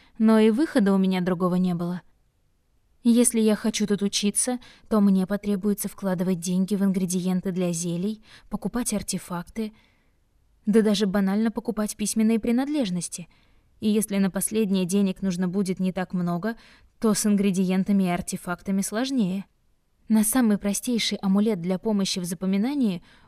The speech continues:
уйдет по меньшей мере двадцать золотых. При всем этом нарушение правил Академии было еще и плевком в сторону ректора. Леди Герей я уважала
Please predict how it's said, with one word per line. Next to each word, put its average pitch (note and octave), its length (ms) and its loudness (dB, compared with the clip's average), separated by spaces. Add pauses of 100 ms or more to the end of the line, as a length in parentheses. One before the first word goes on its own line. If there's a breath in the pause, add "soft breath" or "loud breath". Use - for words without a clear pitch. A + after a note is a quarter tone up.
уйдет G3+ 480 0
по A3+ 120 0
меньшей G#3+ 400 0
мере G#3 240 0
двадцать G3+ 440 -4
золотых. A#3 600 -4 (840)
При A#3 160 0
всем A3+ 340 2
этом A#3+ 380 0 (260 loud breath)
нарушение G#3+ 600 2
правил F#3+ 340 0
Академии G#3 640 0 (260 soft breath)
было B3+ 260 4
еще A#3 280 0
и G#3+ 60 2
плевком G3+ 480 -2
в - 40 -6
сторону G3 380 0
ректора. G#3 480 -4 (1200)
Леди G3+ 360 4
Герей G3+ 380 4
я F#3+ 220 2
уважала G3 640 -2